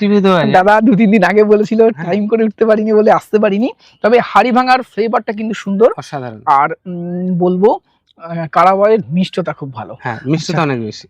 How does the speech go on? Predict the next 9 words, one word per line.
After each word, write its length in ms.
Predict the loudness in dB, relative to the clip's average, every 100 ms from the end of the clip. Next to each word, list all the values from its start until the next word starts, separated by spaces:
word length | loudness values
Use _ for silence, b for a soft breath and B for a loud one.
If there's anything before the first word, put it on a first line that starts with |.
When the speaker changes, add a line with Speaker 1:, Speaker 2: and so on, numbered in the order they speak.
| _
Speaker 2:
তারপরে 340 | 0 2 0
কি 140 | 0 0
কাটার 300 | 0 -2 -2
দেখা 260 | -2 0
হবে? 180 | 0 -2 -10 _ B B B B B B B _ _ _ -6 -6 -6 -18 _ _ _
Speaker 1:
কি 100 | 2
দেখবো 280 | 2 0 -2
বলো 160 | -2
তো? 120 | -6